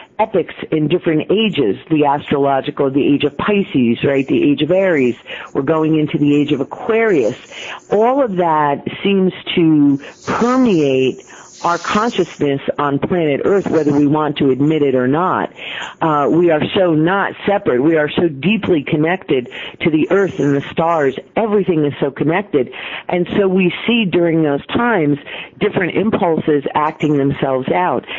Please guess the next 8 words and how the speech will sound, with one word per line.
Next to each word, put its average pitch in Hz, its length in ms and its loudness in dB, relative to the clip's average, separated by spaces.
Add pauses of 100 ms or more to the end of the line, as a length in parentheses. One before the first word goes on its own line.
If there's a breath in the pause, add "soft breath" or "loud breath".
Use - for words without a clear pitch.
(140 loud breath)
And 170 140 0
the 180 80 2
Aquarian 180 640 0
age, 165 320 0
which 147 260 0
we're 143 360 2 (360 loud breath)
approaching, 147 760 -2 (420 loud breath)
is 165 240 2